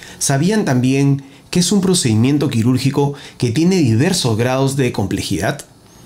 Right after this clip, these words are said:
Y que cuando esta dificultad es de moderada a alta, somos los cirujanos bucales y maxilofaciales los encargados de realizarla. ¿Sabes por qué? Bueno,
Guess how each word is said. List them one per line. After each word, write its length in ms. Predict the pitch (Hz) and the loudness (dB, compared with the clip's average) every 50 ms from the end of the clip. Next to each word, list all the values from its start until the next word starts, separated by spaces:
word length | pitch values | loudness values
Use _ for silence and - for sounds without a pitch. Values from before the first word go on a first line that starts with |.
| - - - - - | -20 -20 -20 -14 -8
Y 100 | - 190 | -6 -4
que 120 | 143 160 143 | -2 -2 0
cuando 220 | 151 127 123 123 | 0 0 0 0
esta 180 | 147 - 143 190 | 0 0 0 0
dificultad 680 | 180 180 180 180 185 180 170 147 143 151 139 139 139 - | 0 0 0 0 0 0 0 0 0 -2 -2 -2 -4 -4
es 160 | - 120 123 | -4 -2 -2
de 100 | 117 135 | 0 0
moderada 720 | 131 117 107 98 90 92 113 120 123 120 123 123 127 - - | 0 0 -2 -2 -2 -2 -2 -2 -2 -2 -2 -4 -4 -6 -4
a 120 | 180 175 160 | -4 -2 0
alta, 380 | 135 123 135 - 170 214 - - - - - - - - | 0 -2 -2 -2 -4 -4 -6 -10 -20 -20 -20 -16 -10 -6
somos 420 | - - - 233 240 226 240 220 | -4 -2 0 2 2 2 2 2
los 140 | 175 - - | 0 0 0
cirujanos 400 | 127 104 107 - 143 151 151 143 | -2 -2 -2 0 0 0 2 2
bucales 400 | 139 143 143 156 147 147 139 139 | 2 0 0 0 0 0 0 2
y 40 | 139 | 2
maxilofaciales 880 | 139 139 139 139 143 139 135 147 135 - 120 113 113 117 113 113 - - | 0 0 2 0 0 0 0 0 0 0 0 0 0 0 -2 -4 -6 -4
los 200 | - 131 110 - | -2 -2 -2 0
encargados 420 | 110 101 98 98 104 107 117 120 117 | -2 -2 -2 -2 -2 -2 -2 0 0
de 100 | 120 113 | 0 0
realizarla. 560 | 101 98 90 85 82 - 92 85 90 92 - - - - - - - - | -2 -2 -4 -4 -4 -4 -6 -6 -8 -10 -14 -18 -20 -20 -20 -20 -12 -6
¿Sabes 260 | - - 190 226 214 | -4 -2 -2 -2 -2
por 200 | - 143 131 - | -2 -2 -2 0
qué? 240 | 123 185 330 381 - - - - - | -2 -2 -2 -4 -6 -12 -16 -8 -4
Bueno, 380 | - 123 139 127 113 95 - | -2 0 0 0 0 -2 -6